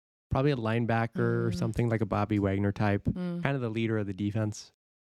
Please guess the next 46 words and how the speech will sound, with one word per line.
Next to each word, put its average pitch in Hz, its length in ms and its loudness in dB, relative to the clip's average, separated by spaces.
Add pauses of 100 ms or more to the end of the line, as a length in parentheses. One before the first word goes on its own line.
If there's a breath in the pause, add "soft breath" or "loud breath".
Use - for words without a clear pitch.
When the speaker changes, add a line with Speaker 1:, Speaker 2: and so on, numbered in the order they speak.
(100)
Speaker 1:
um, 117 420 -2 (120)
'cause 98 200 0
he's 98 280 -2
very - 180 2
vocal, 139 440 0 (720)
very 113 140 2
smart, 117 420 0 (340)
but 107 80 0
also 98 240 -4
just 92 140 -10
very 95 180 -4
physical. 101 460 -4
I 98 80 -2
could 107 120 -6
see 107 140 0
him, - 240 0
like, - 160 -6
really - 220 -2
Speaker 2:
Like - 180 -4
Speaker 1:
liking 226 140 0
Speaker 2:
a 226 80 4
Richard 214 340 0
Sherman. 180 520 -6 (280)
Speaker 1:
Yeah. - 200 0 (120)
Speaker 2:
Mm-hmm. 208 320 -6 (140)
Speaker 1:
But 107 160 0
kinda 104 180 -2
get 95 120 -6
that 98 180 -6
size 98 420 -2
of, 101 100 -6
like, - 360 -6 (800)
yeah, - 180 -10 (260)
just - 180 -4
kind 107 160 0
of 98 60 0
everywhere 110 420 0
on 120 100 0
the 120 40 -2
field. 131 320 2
Speaker 2:
Yeah. 185 140 -4
Speaker 1:
'Cause 135 100 2
he's 127 140 -2
fast, 147 300 -2
he's 120 140 -4
athletic 110 540 -4